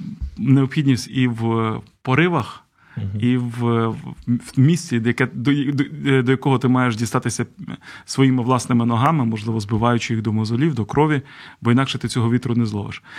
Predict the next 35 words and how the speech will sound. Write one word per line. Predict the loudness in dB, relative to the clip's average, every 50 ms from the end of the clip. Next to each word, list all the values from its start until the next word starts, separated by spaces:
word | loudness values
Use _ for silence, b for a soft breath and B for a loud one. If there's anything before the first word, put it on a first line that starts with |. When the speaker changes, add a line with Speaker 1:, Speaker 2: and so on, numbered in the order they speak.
| B B
Speaker 1:
Щоб | -4 4 4 4 4
опинитися | 6 4 4 4 4 2 -2 -2 0 2
на | 2 2
фінальній | 2 2 2 2 4 2 2 0
точці, | 0 2 0 2 2 0 -8 -8 -2
саме | 0 2 2 2
на | 2
тій | 0 0
платформі, | 0 0 -2 0 0 0 0 2
туди | 0 2 2 2
можна | 2 2 2 2 0
тільки | 0 0 0 0 2 2
долетіти, | 2 2 0 0 -2 -4 -6 -4
пішки | -2 -2 -2 0 0 0
туди | 0 2 0 2
вже | 2 2 2 2
не | 2 2
дійдеш, | 0 0 0 0 -2 -2
бо | -2 -2
вона | 0 2 2 2 2
на | 2 2
морі | 2 2 2 2 2
знаходиться, | 0 -2 -2 -4 -6 -6 -4 -2 -2
Speaker 2:
Мгм. | -2 -2
Speaker 1:
тобто | -4 -4 -4 -6
тільки | -4 -2 -2 0 0 -2
треба | 0 0 0 0 0
зловити | -2 -2 -2 -2 -2 -4 -6
вітер. | -8 -8 -8 -10 -16 -20 B B B B B B B B B B
Но | 2 4 4
щоб | 4 0 -2 -4
цей | 0 0 0
вітер, | 0 2 0 -2 -4 -4 -8 -10 -6
е, | -2 0 0 0 0 0 -2 -4 B B B B B B B B -10
е, | -8 -6 -6